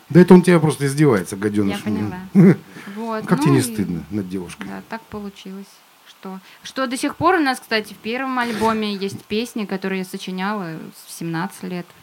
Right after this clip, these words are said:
Speaker 2: восемнадцать лет. Вот у-, What Have I Done? Это песня, которую сочинила в восемнадцать лет. Я потом текст только переправила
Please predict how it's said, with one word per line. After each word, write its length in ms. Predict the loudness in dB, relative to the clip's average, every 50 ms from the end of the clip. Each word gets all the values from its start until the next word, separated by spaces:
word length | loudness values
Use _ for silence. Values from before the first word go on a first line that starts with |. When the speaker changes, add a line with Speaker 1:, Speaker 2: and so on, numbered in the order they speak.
| _ _ -20
Speaker 2:
восемнадцать 720 | -18 -18 -16 -14 -14 -12 -10 -10 -12 -12 -12 -14 -14 -12
лет. 140 | -12 -8 -4
Вот 160 | -4 -4 -2
у-, 100 | -4 -8 -10 _ -20 -20 -20 -20 -20 -20 -20 -20 _ _ _ -4
What 180 | -4 -4 -4 -4
Have 140 | -4 -2 -2
I 120 | -2 -2 -2
Done? 280 | -2 -2 0 0 -2
Это 140 | -2 -4 -6
песня, 280 | -6 -6 -6 -4 -4 -6
которую 240 | -6 -6 -6 -8 -8
сочинила 320 | -8 -10 -8 -6 -6 -6 -6
в 40 |
восемнадцать 440 | -8 -10 -8 -6 -4 -4 -6 -6 -10 -10
лет. 220 | -8 -8 -8 -8 -8
Я 120 | -10 -10
потом 360 | -10 -10 -8 -6 -6 -6 -6 -8 _
текст 280 | -6 -6 -6 -6 -8 -14 _
только 240 | -14 -14 -14 -14 -14
переправила 760 | -14 -12 -10 -10 -8 -6 -4 -4 -4 -4 -6 -8 -8 -10